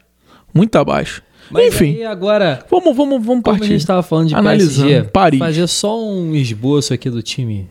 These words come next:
Speaker 2: titular.
Speaker 1: É um timaço.
Speaker 2: No gol, Navas ou Donnarumma?
Speaker 1: Donnarumma.
Speaker 2: Vai ser o Navas, né, por enquanto, pelo
Speaker 1: Por
Speaker 2: menos.
Speaker 1: enquanto sim, mas eu acho que o Donnarumma
Speaker 2: Acho que
Speaker 1: vai
Speaker 2: a partir
Speaker 1: pegar
Speaker 2: da
Speaker 1: fácil.
Speaker 2: próxima temporada acabou, já é
Speaker 1: Vamos
Speaker 2: o
Speaker 1: escalar o nosso? Você
Speaker 2: Pô.
Speaker 1: vai ficar, você vai ficar em Navas, você vai falar o Navas?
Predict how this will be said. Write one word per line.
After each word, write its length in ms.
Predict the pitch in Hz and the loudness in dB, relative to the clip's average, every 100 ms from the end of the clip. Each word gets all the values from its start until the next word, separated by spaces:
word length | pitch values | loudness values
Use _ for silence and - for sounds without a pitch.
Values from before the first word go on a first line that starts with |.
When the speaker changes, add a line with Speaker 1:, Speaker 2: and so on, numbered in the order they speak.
| - | -18
Speaker 2:
titular. 500 | - - 110 120 117 _ - - | -20 -10 -6 -6 -8 _ -8 -6
Speaker 1:
É 40 | |
um 20 | |
timaço. 600 | - 170 226 202 - - - - - _ _ - | -4 0 0 0 -4 -20 -20 -20 -20 _ _ -6
Speaker 2:
No 100 | 202 | -2
gol, 300 | 170 156 107 - _ _ | 2 2 0 -8 _ _
Navas 300 | 139 165 175 | -4 0 0
ou 60 | 151 | 2
Donnarumma? 460 | 147 131 110 98 101 | 2 2 0 -4 -2
Speaker 1:
Donnarumma. 420 | 139 151 151 76 - | 0 2 2 0 -2
Speaker 2:
Vai 100 | 117 | -6
ser 160 | - | -8
o 60 | 285 | -8
Navas, 340 | 226 135 101 | -6 -6 -8
né, 120 | 107 120 | -10 -12
por 100 | 120 | -14
enquanto, 380 | 104 110 107 _ - | -14 -14 -14 _ -6
pelo 100 | - | 0
Speaker 1:
Por 120 | 240 | 2
Speaker 2:
menos. 80 | 220 | 4
Speaker 1:
enquanto 180 | 240 220 | 2 2
sim, 160 | 156 151 | 2 2
mas 320 | 160 147 139 | 2 2 2
eu 80 | 151 | 2
acho 120 | - | 0
que 100 | 165 | -2
o 40 | |
Donnarumma 340 | 151 156 143 151 | 2 4 4 4
Speaker 2:
Acho 80 | 156 | 2
que 40 | |
Speaker 1:
vai 80 | 147 | 2
Speaker 2:
a 40 | |
partir 160 | 151 143 | 0 0
Speaker 1:
pegar 80 | 143 | 0
Speaker 2:
da 60 | |
Speaker 1:
fácil. 100 | - | 0
Speaker 2:
próxima 220 | 175 - 165 | -2 -2 -4
temporada 420 | 170 160 151 175 | -4 -2 -2 -2
acabou, 320 | 196 196 113 | -4 -6 -4
já 200 | 101 110 | -2 -2
é 40 | 117 | 0
Speaker 1:
Vamos 140 | 277 | 0
Speaker 2:
o 20 | 254 | 0
Speaker 1:
escalar 280 | 202 170 | 0 2
o 60 | 156 | 2
nosso? 420 | 170 156 - - _ - - - _ _ - - _ _ _ _ _ _ _ | 2 -2 -6 -16 _ -20 -20 -20 _ _ -20 -20 _ _ _ _ _ _ _
Você 80 | - | -6
Speaker 2:
Pô. 60 | 147 | 0
Speaker 1:
vai 100 | 165 | 0
ficar, 260 | - 143 139 | 0 -4 -2
você 100 | 131 | 0
vai 120 | 135 | 0
ficar 180 | - 147 | 0 2
em 40 | |
Navas, 400 | 139 139 135 147 | 4 2 0 -4
você 120 | - 147 | -6 -6
vai 120 | 135 | -4
falar 240 | - 135 | -2 -2
o 40 | 135 | 0
Navas? 340 | 135 156 | -2 -4